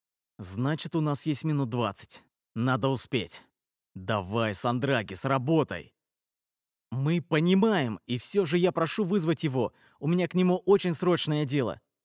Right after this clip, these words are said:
сделав над собой усилие, пробормотал Сандракис, озираясь по сторонам. "Уверен, он останется доволен".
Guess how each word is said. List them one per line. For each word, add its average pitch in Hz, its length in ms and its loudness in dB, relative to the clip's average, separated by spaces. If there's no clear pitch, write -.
сделав 92 440 -4
над 98 140 -4
собой 107 340 -2
усилие, 147 440 -2
пробормотал 113 600 -2
Сандракис, 170 680 -2
озираясь 113 500 0
по 117 100 -6
сторонам. 120 540 -2
"Уверен, 147 560 2
он 156 100 0
останется 156 480 -2
доволен". 139 500 -2